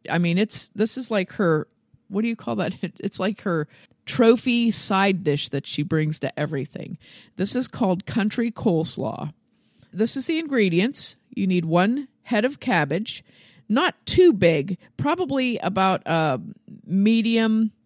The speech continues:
to large. Not, you don't want a great big head of cabbage. So, uh, one head of cabbage, one large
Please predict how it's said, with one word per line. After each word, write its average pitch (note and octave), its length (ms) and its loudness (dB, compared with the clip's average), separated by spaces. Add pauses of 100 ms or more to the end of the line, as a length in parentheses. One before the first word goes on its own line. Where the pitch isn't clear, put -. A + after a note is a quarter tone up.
to A3+ 220 4
large. F3 640 4
Not, G3 320 0
you G3 160 0
don't G#3 120 -2
want G3 140 0
a E3+ 40 -2
great E3+ 260 -2
big D#3 160 -2
head D#3+ 120 -2
of C#3+ 80 -6
cabbage. - 460 -10
So, A2+ 260 -4 (440)
uh, D3+ 160 0
one F#3 220 2
head A3 200 0
of A3+ 80 -2
cabbage, D#3 560 -4 (360)
one F#3+ 280 0
large G#3+ 520 0